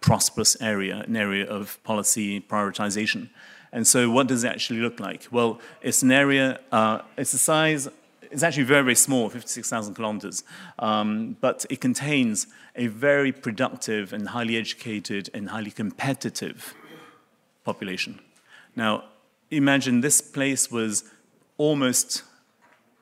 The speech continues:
rural, uh, thirty years ago. There was almost nothing there. Um, and as China, uh,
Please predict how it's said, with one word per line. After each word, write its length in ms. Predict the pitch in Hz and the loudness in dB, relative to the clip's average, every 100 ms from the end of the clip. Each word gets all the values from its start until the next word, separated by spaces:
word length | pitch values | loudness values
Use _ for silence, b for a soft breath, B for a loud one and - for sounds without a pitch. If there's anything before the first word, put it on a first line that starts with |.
| _ _ _ _ _ _ _ _ _ _ _ _ _ _ _ | _ _ _ _ _ _ _ _ _ _ _ _ _ _ _
rural, 500 | 117 135 135 107 95 101 107 _ - | -2 2 4 2 -2 -8 -18 _ -6
uh, 220 | 113 98 | -4 -2
thirty 280 | - 101 101 | -2 -4 -2
years 200 | 95 - | -4 -4
ago. 120 | 95 | -4
There 120 | 110 | -2
was 80 | 113 | 0
almost 300 | 127 113 - | 2 2 2
nothing 340 | 120 - 107 | 0 0 -8
there. 260 | 95 87 117 _ B B B B | -8 -10 -12 _ B B B B
Um, 600 | - 110 107 107 107 104 - _ - | -2 0 2 0 0 -4 -10 _ -6
and 260 | 117 113 107 | -2 -2 -2
as 240 | 117 104 | -4 -4
China, 480 | - 127 120 117 110 - - | -6 -4 0 -2 -4 -10 -8
uh, 260 | 117 104 | -4 -4